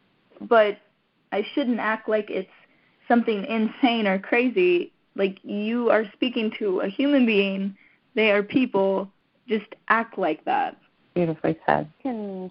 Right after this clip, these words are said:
Speaker 2: share with a listener, if you would, uh, we talked about, uh, the ideas from TEDx. From there, where would you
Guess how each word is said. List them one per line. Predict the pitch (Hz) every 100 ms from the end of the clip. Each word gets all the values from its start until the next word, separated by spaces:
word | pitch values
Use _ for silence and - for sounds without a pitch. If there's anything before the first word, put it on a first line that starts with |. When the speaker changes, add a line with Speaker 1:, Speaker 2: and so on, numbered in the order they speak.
| -
Speaker 2:
share | - 185 185
with | 180
a | 160
listener, | 165 180 - 180 165 165 82 - -
if | - - _ _
you | 170 165 156 156 156 151 - - _
would, | 160 175 160 156 156
uh, | 156 151 - _ _ -
we | 175
talked | 190 175 -
about, | 175 - 156 156 156 - -
uh, | 156 156 156 -
the | -
ideas | 160 180 180 170 170 _ _ _ _ _ _ _ _ _
from | 180 165 156 156 151 _ _
TEDx. | - 175 160 156 160 - -
From | 175 175
there, | 175 175 170 160
where | 160 170 180
would | 180 165 160
you | 165 160 160 156